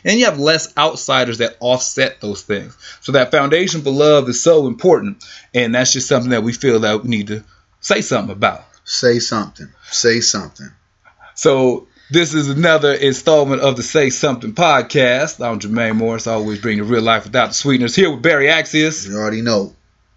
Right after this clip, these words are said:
Speaker 2: Barry Axius on Facebook, Barry Axius on Twitter, at Team Voy on Instagram. Holla at me.
Speaker 1: See? Look at him. Saying something.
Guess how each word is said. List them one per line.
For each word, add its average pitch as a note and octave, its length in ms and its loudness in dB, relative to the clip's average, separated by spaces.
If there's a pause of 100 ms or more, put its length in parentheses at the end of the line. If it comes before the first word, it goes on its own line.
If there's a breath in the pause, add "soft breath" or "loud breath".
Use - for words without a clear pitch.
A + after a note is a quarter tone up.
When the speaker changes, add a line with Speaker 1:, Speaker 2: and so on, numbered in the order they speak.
(140)
Speaker 2:
Barry A2 300 0
Axius A2+ 680 -2
on G#2 160 -4
Facebook, A#2 640 -2
Barry G2+ 200 -2
Axius G#2 600 -2
on G2+ 180 -6
Twitter, G#2+ 420 -2 (460 soft breath)
at G2 200 -6
Team G#2+ 340 -4
Voy G2+ 460 2 (380)
on G2 200 -6
Instagram. F2 640 -8
Holla F#2+ 300 -8
at E2 60 -14
me. D#2+ 100 -20 (380 loud breath)
Speaker 1:
See? A#2 320 -8 (440)
Look G#2+ 120 -4
at - 120 -6
him. D#2+ 120 -18
Saying A#2 280 -2
something. F2+ 340 -8